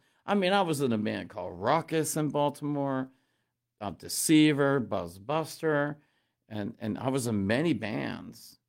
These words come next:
and we did all kinds of covers. And, um, but I was always like, "Man, look,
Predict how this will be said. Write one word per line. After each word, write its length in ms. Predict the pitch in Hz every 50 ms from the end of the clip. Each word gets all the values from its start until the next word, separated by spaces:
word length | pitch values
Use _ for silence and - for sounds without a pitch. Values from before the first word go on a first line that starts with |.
| _ _ _
and 300 | 95 98 98 98 - -
we 180 | 95 107 139 147
did 240 | 127 127 117 98 95
all 240 | 104 131 139 123
kinds 440 | - - - 110 127 143 139 104 - -
of 60 | -
covers. 640 | - 117 104 117 110 90 90 85 - 95 - - - -
And, 400 | 110 107 98 95 92 92 80 - - _ _ _ _ _ _ _ _ _ _ _ _ _ _ _ _ _ -
um, 540 | 104 101 101 101 98 95 92 98 98 - - _ -
but 140 | 87 113 101
I 120 | 117 131
was 200 | 139 135 131 120 139
always 300 | 127 120 120 120 117 120
like, 300 | 117 107 101 95 - - _ _ _ _ _ _ _ _ _ _ _ _ _ -
"Man, 380 | 95 131 170 202 214 202 233 - _ _ _ _ _ _ _ _ _ _ _ _ 117
look, 340 | 143 180 120 95 90 -